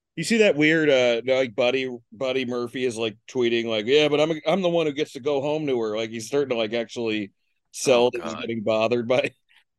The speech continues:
Speaker 2: Is he worried that Rhea's gonna, like, look at Dom's prepubescent body and be like, "Yeah, that's, that's
Speaker 1: Yeah.
Speaker 2: what I want"?
Speaker 1: Brother, she's, uh, she's on, in a faction with Damian Priest and Finn Balor. Dom is your, Dom is the, uh, least of your concerns.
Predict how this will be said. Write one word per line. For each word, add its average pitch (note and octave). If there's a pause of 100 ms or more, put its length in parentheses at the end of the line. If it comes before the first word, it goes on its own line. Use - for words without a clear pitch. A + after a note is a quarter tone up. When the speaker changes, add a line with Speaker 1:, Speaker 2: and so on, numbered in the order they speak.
(120)
Speaker 2:
Is E3+
he G3+
worried D#3
that C#3
Rhea's B2+
gonna, A#2
like, A2+
look A2
at A2+ (100)
Dom's G2+
prepubescent G#2
body F#2+
and F#2+
be G2
like, G2+
"Yeah, G#2+
that's, A2
that's A2+
Speaker 1:
Yeah. A#2
Speaker 2:
what G2+
I G2
want"? E2+ (300)
Speaker 1:
Brother, C#3
she's, E3
uh, C3+
she's G#3
on, D4
in B3+
a A3+
faction G#3+
with B2+
Damian F3+
Priest D#3+
and B2+
Finn C3+
Balor. G#2+
Dom C#3
is A#2
your, A2 (500)
Dom E3
is B2+
the, B2+
uh, A#2
least D#3+
of B2+
your A#2+
concerns. G2+